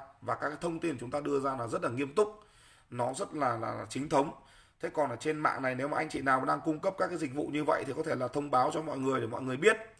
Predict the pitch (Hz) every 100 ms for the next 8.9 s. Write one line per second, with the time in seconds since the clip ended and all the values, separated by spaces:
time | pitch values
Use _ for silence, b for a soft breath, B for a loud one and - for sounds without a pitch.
0 | - 120 113 131 127 139 120 147 139 127
1 | - - 160 107 104 - - 151 - 156
2 | 156 117 110 117 147 135 139 156 135 131
3 | 117 B B B B B 120 123 143 170
4 | 170 - - - 123 143 160 156 139 185
5 | - 165 - 156 - - _ - 147 180
6 | - B B B B B 196 160 147 165
7 | 175 131 156 160 147 135 127 135 151 160
8 | 151 151 135 123 147 165 165 160 208